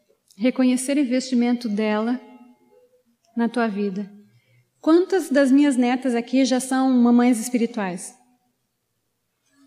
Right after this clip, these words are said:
Ó, tem um bom grupo. Quem não é, vai ser, em nome de Jesus. E eu quero dizer pra vocês que é maravilhoso, é maravilhoso cooperar com o Senhor,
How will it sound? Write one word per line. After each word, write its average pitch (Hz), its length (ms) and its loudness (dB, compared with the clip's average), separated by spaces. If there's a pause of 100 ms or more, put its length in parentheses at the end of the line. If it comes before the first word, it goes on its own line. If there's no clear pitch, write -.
(180)
Ó, 185 180 -8
tem 247 240 -2
um 262 80 2
bom 285 220 2
grupo. 214 360 -4 (1300)
Quem 339 240 4
não 339 180 6
é, 294 120 4
vai 302 180 2
ser, 196 560 -6
em 233 80 0
nome 233 260 6
de 220 140 -6
Jesus. 196 640 -6 (1500)
E 262 60 0
eu 254 80 2
quero 262 200 0
dizer 247 240 0
pra 277 120 -2
vocês 262 500 0
que - 200 -4
é 254 100 0
maravilhoso, 254 840 0 (960)
é 226 100 -4
maravilhoso 226 960 -2
cooperar 214 480 -4
com 226 80 -4
o 233 60 0
Senhor, 226 500 -2